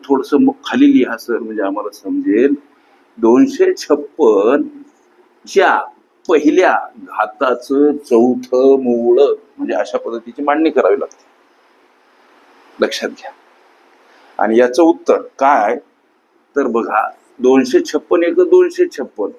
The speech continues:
आणि चौथं मूळ किती, तर चार.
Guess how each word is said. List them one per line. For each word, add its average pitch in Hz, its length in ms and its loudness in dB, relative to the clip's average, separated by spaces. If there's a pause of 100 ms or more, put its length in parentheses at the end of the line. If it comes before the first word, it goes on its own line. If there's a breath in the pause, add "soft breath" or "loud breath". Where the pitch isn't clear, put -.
(180)
आणि 120 220 -4
चौथं 165 640 0
मूळ 180 180 4 (100)
किती, 160 320 -4 (120)
तर 160 140 -2 (800)
चार. 123 300 2